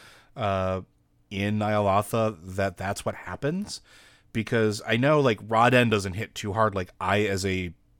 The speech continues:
you know, not tank, can survive a melee swing from him, which is abnormal for a boss. But in particularly Rathian, Hive Mind, and Mout,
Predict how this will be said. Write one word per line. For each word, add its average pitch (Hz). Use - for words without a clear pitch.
you 95
know, 90
not 90
tank, 92
can 101
survive 98
a 95
melee 98
swing 110
from 117
him, 120
which 95
is 95
abnormal 90
for 110
a 107
boss. 120
But 101
in 107
particularly 104
Rathian, 107
Hive 101
Mind, 92
and 95
Mout, 87